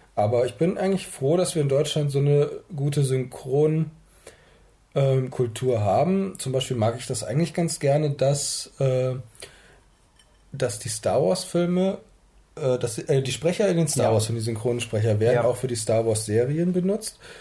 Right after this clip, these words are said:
Speaker 1: und für die Hörspiele. Und die Hörspiele sind ja teilweise wirklich deutsche Eigenproduktionen,
Speaker 2: Ja.
Speaker 1: weil das hier in Deutschland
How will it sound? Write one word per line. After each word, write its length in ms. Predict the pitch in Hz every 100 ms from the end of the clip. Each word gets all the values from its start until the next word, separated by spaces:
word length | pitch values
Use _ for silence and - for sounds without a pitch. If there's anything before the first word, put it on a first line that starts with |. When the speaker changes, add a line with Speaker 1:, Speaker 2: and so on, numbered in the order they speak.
| - -
Speaker 1:
und 200 | 147 175
für 160 | 151
die 100 | 143 120
Hörspiele. 640 | 104 104 - 104 98 98
Und 100 | 101
die 100 | 101
Hörspiele 380 | 120 - 135 123
sind 100 | 120
ja 80 | 110
teilweise 460 | 110 113 113 113
wirklich 240 | 123 113 107
deutsche 340 | 110 110 -
Eigenproduktionen, 920 | 98 120 143 160 160 160 160 170 180
Speaker 2:
Ja. 160 | 175 123 120 - -
Speaker 1:
weil 120 | - 131
das 140 | 139
hier 120 | 135
in 40 | 113
Deutschland 460 | 110 110 139 139